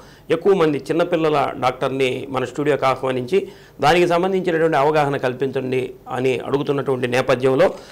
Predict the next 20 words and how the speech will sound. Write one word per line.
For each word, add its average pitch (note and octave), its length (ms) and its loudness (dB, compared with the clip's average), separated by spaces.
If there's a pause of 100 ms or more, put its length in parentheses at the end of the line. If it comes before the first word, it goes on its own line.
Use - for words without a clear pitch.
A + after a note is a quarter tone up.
(200)
మనకి D3+ 480 2 (220)
చిన్నపిల్లల E3 680 2
వైద్య C3+ 320 2
నిపుణులు C3+ 380 0
డాక్టర్ B2+ 420 0 (240)
హరికృష్ణ E3 400 -2
ప్రసాద్ C#3 420 -2
గారు C3 480 -4
ఎండి, C#3 380 0 (640)
ఆ, B2+ 300 4
శ్రీరామ్ F3+ 420 0
సూపర్ C#3+ 300 -4
స్పెషాలిటీ C3 500 -2
హాస్పిటల్లో B2+ 760 -2 (120)
చిల్డ్రన్ D3+ 200 0
స్పెషలిస్ట్గా C3 760 -4 (240)
వారు B2 160 2
వైద్య C3+ 260 0
సేవలు B2 280 2
అందిస్తున్నారు. A#2+ 680 -2